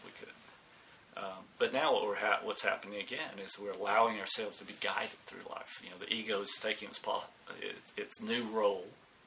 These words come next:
as, uh, uh, a, a, a kind of, uh, logistics, um, uh, mediator. But mainly the difference out there right now is we're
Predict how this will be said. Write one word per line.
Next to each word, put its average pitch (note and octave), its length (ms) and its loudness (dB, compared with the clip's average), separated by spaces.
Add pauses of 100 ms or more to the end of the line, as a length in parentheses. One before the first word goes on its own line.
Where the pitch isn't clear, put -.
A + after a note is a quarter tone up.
(460)
as, G2+ 320 2 (120)
uh, - 1000 -12
uh, F#2+ 300 -6 (120)
a, - 200 -2
a, - 20 4
a G2 40 4
kind G2 360 0
of, G2 160 -6 (160)
uh, G2+ 40 -6 (440)
logistics, - 880 0 (920)
um, F#2+ 60 -6 (600)
uh, F2 40 -12 (200)
mediator. G2 460 0 (760)
But G#2+ 180 0
mainly A#2 440 -2
the F#2 120 -6 (100)
difference - 460 2
out F2 160 -4
there - 160 -6
right F2 120 -8
now F#2 180 -10
is - 120 -8
we're G2 80 -8